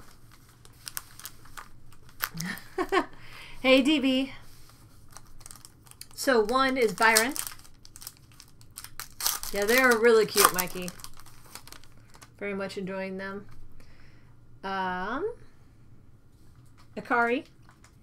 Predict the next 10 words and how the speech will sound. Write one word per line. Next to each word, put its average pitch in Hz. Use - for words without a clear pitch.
Manifold, 254
Taskmaster, 262
Darkhawk. 226
We 214
have 202
a 202
Falcon 269
Flarium 262
one 240
thirty. 240